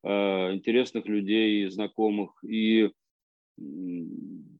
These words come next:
понятно, что меня спрашивают довольно часто вот про работу, но, опять же, это не от меня исходит инициатива. Я н-,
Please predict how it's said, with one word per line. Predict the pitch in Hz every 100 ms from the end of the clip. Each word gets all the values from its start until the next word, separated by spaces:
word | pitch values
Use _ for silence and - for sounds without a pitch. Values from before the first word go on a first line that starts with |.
| -
понятно, | 139 185 165
что | 147 147
меня | 135 143 127
спрашивают | - 135 131 - 104 90
довольно | 110 110 110 104
часто | - 117 110 101
вот | 98 90
про | 104 107
работу, | 113 110 98 - 101
но, | 120 131 127 - _ _ _
опять | 107 147 131
же, | 127
это | -
не | 127
от | 127 110
меня | 139 151 120
исходит | 98 - 104 87
инициатива. | 101 104 117 113 - 92 90
Я | - 113
н-, | 120